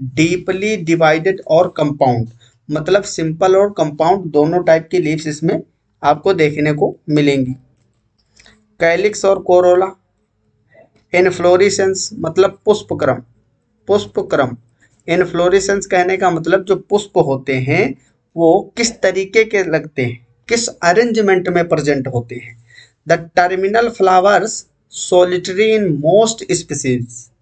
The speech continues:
in others the terminal inflorescence is cymose और racemose। तो इसमें ससीमाछी और असीमाछी,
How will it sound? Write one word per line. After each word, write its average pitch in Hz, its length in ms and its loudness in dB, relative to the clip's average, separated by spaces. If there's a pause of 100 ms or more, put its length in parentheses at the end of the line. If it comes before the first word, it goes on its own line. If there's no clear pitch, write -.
(360)
in 160 160 -2 (140)
others 185 440 2 (120)
the 165 180 0 (800)
terminal 185 640 2 (260)
inflorescence 170 920 0 (380)
is 170 260 -2 (300)
cymose 156 720 0 (100)
और 180 260 2
racemose। 131 600 -2 (380)
तो 147 40 -2
इसमें 156 280 -2
ससीमाछी 185 880 0
और 202 260 2
असीमाछी, 151 680 -2